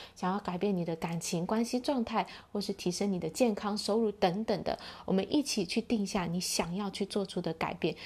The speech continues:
然后教你怎么样去改变你的信念，改变你的自我形象，还有打破一些根深蒂固的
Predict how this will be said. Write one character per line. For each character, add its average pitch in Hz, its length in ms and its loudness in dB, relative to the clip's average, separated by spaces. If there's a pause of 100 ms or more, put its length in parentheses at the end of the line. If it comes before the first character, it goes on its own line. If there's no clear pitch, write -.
(140)
然 196 100 0
后 220 140 4
教 240 300 2
你 220 160 0
怎 175 120 -4
么 165 80 -2
样 180 100 0
去 180 200 -6
改 196 180 2
变 240 240 4 (260)
你 175 100 2
的 170 120 2
信 185 300 2
念， 175 180 -2 (240)
改 - 160 0
变 202 180 2
你 170 80 0
的 160 120 -2
自 - 160 0
我 165 140 -2
形 165 200 -4
象， 180 160 -2
还 170 120 -4
有 185 120 0
打 156 240 -2
破 269 240 2
一 214 100 2
些 196 220 2 (360)
根 254 180 4
深 240 260 0
蒂 175 160 0
固 180 200 2
的 165 240 -2